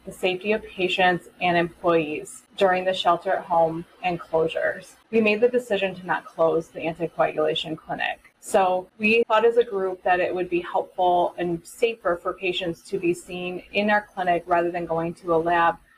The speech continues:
where patients were being tested for covid nineteen, and also to be exposed to other patients in the waiting rooms, for example. We first started by scheduling patients farther out. It gave us time to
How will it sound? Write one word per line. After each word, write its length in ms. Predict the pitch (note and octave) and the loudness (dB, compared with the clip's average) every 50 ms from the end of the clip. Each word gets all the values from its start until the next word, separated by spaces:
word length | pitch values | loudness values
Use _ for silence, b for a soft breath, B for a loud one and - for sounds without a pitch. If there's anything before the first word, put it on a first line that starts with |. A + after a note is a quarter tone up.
| b b _ - | b b _ -10
where 120 | - - | -10 -8
patients 440 | - F3+ F3 E3+ F3+ F3 E3+ - - - | -6 -4 -4 -4 -4 -6 -6 -8 -4 0
were 180 | E3+ - - | 0 0 0
being 220 | - G#3 G#3+ A3 G#3+ | 0 0 -2 -2 0
tested 340 | - - - - - - - - | 0 0 0 0 -4 -6 -2 -2
for 120 | E3+ F3 | -2 -2
covid 360 | E3+ - - - - E3+ D#3 | -2 -2 -2 0 2 2 0
nineteen, 680 | D#3 D3 C#3+ - - - - G3+ F#3 F3+ F3 F3 F3 b b b b b b _ - | 0 -4 -8 -10 -14 -10 -8 -6 -4 -4 -4 -4 -6 b b b b b b _ -2
and 160 | G#3 G3 F#3+ | -2 0 0
also 680 | - F3+ F#3 F#3 F3+ - - G3 F#3 F3+ F3+ F3 F3 F3 - _ | 2 2 2 2 0 2 2 2 2 2 2 0 -2 -4 -8 _
to 80 | _ _ | _ _
be 100 | - G3 | 0 2
exposed 500 | F3 F3 - - - F#3+ F3 E3+ E3 - | 2 0 -2 -4 -2 0 0 0 0 0
to 100 | - - | 0 0
other 200 | - D#3+ E3+ E3+ | 2 0 0 -2
patients 640 | E3 - - E3 E3 - E3+ F3 F3 E3+ - - - - | -4 -4 -6 -6 -4 -4 -4 -6 -6 -10 -14 -16 -12 -10
in 120 | F#3 F#3 | -6 -4
the 120 | F3 E3 - - | -4 -4 -4 -4
waiting 320 | E3+ F3 E3+ E3 - D#3+ | -2 0 0 2 2 2
rooms, 240 | D#3+ D#3 D#3 D#3 - | 0 0 -2 -6 -8
for 140 | - - E3+ | -4 -4 -4
example. 680 | E3+ E3+ - - G#2 - - - - - - - - - _ _ - | -4 -4 -6 -6 -6 -6 -6 -6 -4 -4 -2 -4 -6 -8 _ _ -2
We 80 | - G#3 | -2 0
first 280 | G3+ - B3+ B3+ B3 - | 2 2 2 2 2 2
started 300 | - A3+ A3 A3 G#3+ G3+ | 0 2 2 2 2 0
by 120 | F3 E3+ | 0 0
scheduling 540 | - - - G#3+ G#3 G3 G3 G3 F#3+ F#3+ F#3 | -2 -4 -4 -2 -2 0 0 0 -2 -2 -2
patients 380 | F#3+ F#3 F3 - E3 E3 - | -4 -4 -4 -4 -4 -8 -4
farther 380 | - - D#3 D3+ D3 D3+ D3 - | 0 2 2 2 2 0 -2 -2
out. 320 | - D3 D3 D3 - - - _ _ - | -2 -2 0 0 -2 -4 -8 _ _ -14
It 160 | G3 - - | -14 -8 -4
gave 180 | F#3+ F#3+ F#3+ G3 | -2 0 2 2
us 180 | G#3+ G#3+ - | 0 0 -4
time 520 | - - - F3+ E3+ E3+ E3+ E3+ E3 E3 E3+ - | -10 -10 -6 -4 -2 -2 -2 -2 -4 -6 -10 -12
to 120 | - - | -18 -20